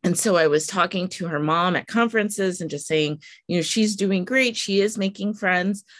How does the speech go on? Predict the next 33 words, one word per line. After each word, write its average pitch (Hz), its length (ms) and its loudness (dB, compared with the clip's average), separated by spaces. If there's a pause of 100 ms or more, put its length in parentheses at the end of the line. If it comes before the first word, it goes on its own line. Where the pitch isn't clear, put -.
(160)
um, 180 200 0
but 185 160 -2
she's 202 260 -6
mostly 214 400 -2
quiet." 208 720 -4 (420)
Uh, 175 380 0
and, 170 380 -4
and 185 160 -2
we're 180 120 2
validating 220 680 2
her 165 100 -8
experience. 190 760 0
I'm, 156 300 -4
I'm 160 140 -4
trying 180 240 -2
to 156 80 2
read 190 280 -2
books 180 300 -4
to 175 140 -2
her 170 340 2 (340)
in 185 200 2
Spanish 175 680 0
and 175 120 -4
just 160 240 -2
help - 240 -6
her 170 120 2
feel, 147 540 2 (360)
um, 131 540 -4 (600)
you 370 120 4
know, 156 260 -2 (120)
as 185 160 0
much - 260 0
as, - 340 -6